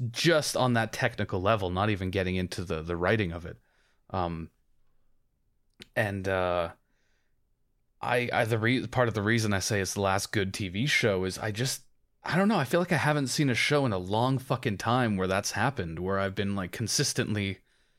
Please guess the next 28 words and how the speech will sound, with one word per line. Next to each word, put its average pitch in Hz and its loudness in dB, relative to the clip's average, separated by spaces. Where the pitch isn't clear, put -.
kind 117 2
of 98 -4
wowed 110 2
by 92 2
something. 87 -2
Ironically, 131 2
I 101 0
think 123 -2
the, 113 2
the 107 -2
last 107 2
time 101 0
I 117 2
felt 120 0
like 107 0
that 95 -2
with 101 -2
a 90 -2
show 92 0
was, 87 -4
uh, 87 0
it - -8
was 95 -2
actually 104 0
a, 87 -4
a - -4
Fox - -2
Marvel 165 2